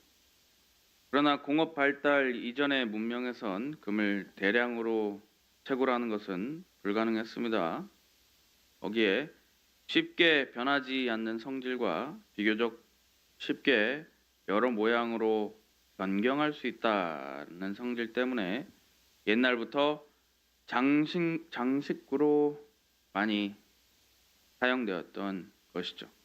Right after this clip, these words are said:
그리고 금은 딱 보면 반짝반짝하고 뭔가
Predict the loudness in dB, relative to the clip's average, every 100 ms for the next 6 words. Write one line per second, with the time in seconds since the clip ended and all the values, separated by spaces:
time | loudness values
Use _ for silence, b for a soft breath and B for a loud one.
0 | _ _ _ _ _ B B B B _
1 | _ _ _ _ _ _ _ _ _ _
2 | _ _ _ _ _ _ 4 6 4 4
3 | 2 4 2 0 -2 0 0 0 -6 _
4 | _ -6 -4 -4 -6 -6 -8 -4 -2 2
5 | 0 0 -2 0 2 2 0 0 0 -4